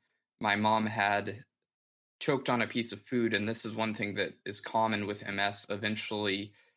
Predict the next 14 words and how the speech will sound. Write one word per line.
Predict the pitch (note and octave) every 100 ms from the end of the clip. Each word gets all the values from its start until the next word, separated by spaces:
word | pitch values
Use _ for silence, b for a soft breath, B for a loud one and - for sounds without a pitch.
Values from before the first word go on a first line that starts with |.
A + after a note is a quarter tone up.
| _
uh, | - G2+
you | F#2+ G2+ G2+ G2
start | A2+ - G#2
to | G#2+
lose | G#2 G#2 G#2
your | F#2+ F#2+ F#2+ _
gag | A2+ A2 A2
reflex, | G2+ F#2 - F2+ - - -
and | G#2 G2+ G2+ G2 G2
that | G#2 G2+ G2 -
makes | G#2+ F#2 -
you | G#2
prone | - G#2+ G2+ G2+
to | - G2 F#2+ G2+